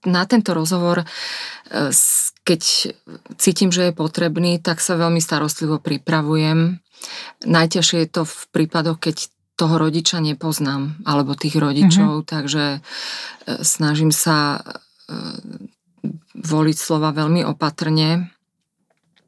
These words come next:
Speaker 1: No a vysvetliť im to tak, aby tomu čo najlepšie rozumeli.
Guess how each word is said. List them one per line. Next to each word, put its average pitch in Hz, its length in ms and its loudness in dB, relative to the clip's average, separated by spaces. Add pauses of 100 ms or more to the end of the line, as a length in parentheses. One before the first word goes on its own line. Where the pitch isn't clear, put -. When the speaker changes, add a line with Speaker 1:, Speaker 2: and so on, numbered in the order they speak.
(140)
Speaker 1:
No 180 140 -2
a 160 320 -2 (640)
vysvetliť 208 640 2
im 202 100 6
to 196 120 -2
tak, 175 200 -4
aby 185 180 0
tomu 185 240 0
čo 170 140 0
najlepšie 170 540 0
rozumeli. 147 680 0